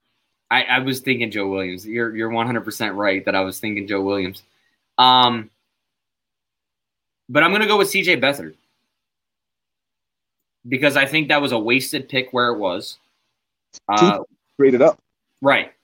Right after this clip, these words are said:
Speaker 1: What we lost to get him, and then he was a bench guy and couldn't even win you a game anyway. So I'm gonna go with that's probably the one I hated the most was C J Beathard.
Speaker 2: That's a good answer. That's a good answer.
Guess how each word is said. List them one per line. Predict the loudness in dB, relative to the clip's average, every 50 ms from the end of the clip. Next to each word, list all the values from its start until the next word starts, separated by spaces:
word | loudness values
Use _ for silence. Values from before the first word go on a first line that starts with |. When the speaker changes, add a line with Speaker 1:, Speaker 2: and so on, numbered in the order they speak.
| _ _ _
Speaker 1:
What | -16 -8 -2 2 2 2 4 4
we | 4 4
lost | 4 4 4 4 4 4 2 -2 -6 -10
to | -10 -6
get | -2 -2 -2 -2 -2 -4
him, | -4 -6 -6 -6 -10 _ _ _ _ _ _ _ _ _ _ _ _ _ _ _ -4
and | -2 0 0
then | 0 0 0
he | -2 -2
was | -4 -4 -4
a | -4
bench | -2 -2 -2 -2 -4 -6
guy | -8 -8 -8 -8 -12 _ _ _ _ -4
and | 0 2 4 4 4 4 2 2 0 -2 -6 -4
couldn't | -4 -2 0 0
even | 0 0 0 -2
win | -2 -2 -2
you | -2 -2 -2
a |
game | -2 -4 -4 -4 -4
anyway. | -4 -6 -6 -6 -8 -10 -12 _ _
So | -10 -2 0 0 2 0 -2 -6 -14 _ _ _ _ _ _ _ 0
I'm | 2 4 4
gonna | 4 4 4
go | 4 4 6
with | 6 4 2 2
that's | 2 2 2 0 -2
probably | -2 2 2 4 4 2 0
the | -2
one | -2 -2 -2 -2
I | -2
hated | -2 -2 -4 -4 -6
the | -8
most | -8 -8 -10 -12 -14
was | -16 -14
C | -12 -10
J | -10 -10 -10
Beathard. | -10 -12 -14 -16 -20 -20 _ _ _ _ _ _ _ _ _
Speaker 2:
That's | -20 -20 -12
a | -6
good | -4 -2 -2
answer. | 0 -2 -4 -4 -8 -10 -12 -12 _
That's | -16 -16 -8
a | -6
good | -4 -4
answer. | -4 -6 -8 -10 -12 -14 -14